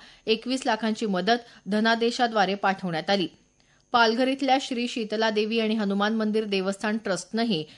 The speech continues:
मुख्यमंत्री सहाय्यता निधीसाठी दोन लाख रुपयांचा धनादेश जिल्हाधिकारी इंदुराणी जाखड यांच्याकडे सुपूर्द केला. नाशिक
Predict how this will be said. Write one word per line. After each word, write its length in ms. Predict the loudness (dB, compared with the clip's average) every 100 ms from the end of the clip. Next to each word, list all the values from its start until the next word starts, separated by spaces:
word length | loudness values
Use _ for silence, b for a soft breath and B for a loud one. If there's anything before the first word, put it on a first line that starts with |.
| B -6
मुख्यमंत्री 560 | -2 -2 0 -2 -4
सहाय्यता 480 | -2 0 0 0 0
निधीसाठी 600 | 0 -2 -4 -4 -2 -2 -4 B -4
दोन 280 | 0 2 2
लाख 280 | 2 0
रुपयांचा 420 | -2 -2 -2 0 -2
धनादेश 520 | 0 0 0 -2 -6 B B -4
जिल्हाधिकारी 580 | 0 0 0 0 0
इंदुराणी 640 | 0 -2 -2 2 2 2 0
जाखड 400 | -2 -2 -2 -2
यांच्याकडे 480 | -2 -4 -4 -4
सुपूर्द 420 | -4 -6 -6 -6 -6
केला. 260 | 0 0 0 -4 _ _ _ _ _
नाशिक 420 | 2 4 4 2